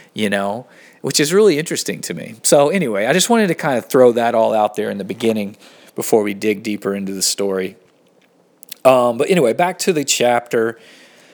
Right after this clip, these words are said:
Again, it was a pretty, these chapters are pretty quick, and they're, and there's, they seem almost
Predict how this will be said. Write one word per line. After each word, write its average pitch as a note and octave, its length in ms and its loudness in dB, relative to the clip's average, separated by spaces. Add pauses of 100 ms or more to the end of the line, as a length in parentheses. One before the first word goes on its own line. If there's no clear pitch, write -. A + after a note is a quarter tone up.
Again, G3+ 300 2
it F3 80 0
was F3+ 120 -4
a F#3 60 0
pretty, A#3 460 -2
these G3+ 240 0
chapters G3 540 0
are D3+ 60 0
pretty E3+ 240 -2
quick, - 480 0
and A#2+ 160 -4
they're, B2 120 -2
and B2+ 240 -6
there's, A#2+ 380 -4
they A#2+ 300 -2
seem F#3+ 360 -2
almost E3 560 0